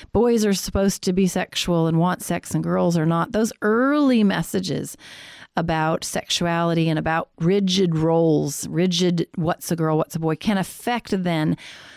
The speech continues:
how someone views their sexuality as they mature and as they go into adolescence and adulthood and into, um, their marital sexual relationships. And so, uh, if a family's adaptable and flexible, it's great. If they're not, it can cause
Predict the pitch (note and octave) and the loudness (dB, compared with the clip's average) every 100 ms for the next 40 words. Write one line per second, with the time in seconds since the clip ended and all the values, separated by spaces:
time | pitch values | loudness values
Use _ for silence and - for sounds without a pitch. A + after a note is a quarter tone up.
0 | - _ - - A#3+ A3 - G#3+ G3 F#3 | -20 _ -8 -2 0 0 0 0 2 2
1 | G#3 G#3+ F#3+ D#3+ - - - D#3 D3+ D3+ | 4 4 4 0 -2 -6 -4 0 0 2
2 | D3+ D3+ D3 D3 D#3 C#3+ - - F3 D3 | 0 0 -2 -2 -2 -2 -4 0 0 2
3 | C#3 C#3 C#3+ C#3+ D3+ - - D3+ D#3 E3 | 0 0 -2 -2 -2 -4 -2 -2 -2 -2
4 | - D3+ - - C3+ - D3 D3+ D3 - | -2 -4 -4 -10 -10 -6 -4 -2 -2 -6
5 | - D3 D#3 C3+ C#3+ C#3 - C#3+ D3+ D#3 | -4 -2 -2 -6 -6 -8 -6 -2 -2 -2
6 | - D3+ C#3+ - D3+ - - - D3 D3+ | -2 -2 0 0 -4 -10 -20 -4 0 2
7 | D#3 E3 E3 D#3+ - - - D3+ D3 D3 | 2 0 0 -2 -4 -8 -6 -4 -4 -4
8 | C#3+ - - - - F3+ E3 G#3+ G3 - | -4 -6 -6 -8 -8 -8 -4 -2 -4 -6
9 | - - - - - - - _ _ - | -18 -20 -20 -20 -20 -20 -20 _ _ -10
10 | - G#3+ G#3 A3 D4 E4 B3 G3 G3+ - | 0 2 2 2 2 4 2 2 -2 -2
11 | D#4 D#4+ E4+ G#3 - E4+ - C4+ D4+ D4 | 0 2 4 2 0 -4 -2 2 4 4
12 | A#3 - - E3 C#3+ - - - - - | 2 -2 -4 -2 -2 -4 -8 -8 -10 -20
13 | - - F3+ F3 G3+ F3+ F#3 G3 G#3 F3 | -20 -4 -2 -2 -2 0 2 0 -2 -4
14 | - - E3 C3+ D#3 D#3 C#3+ C3+ | -6 -4 -4 -2 -2 -2 -6 -12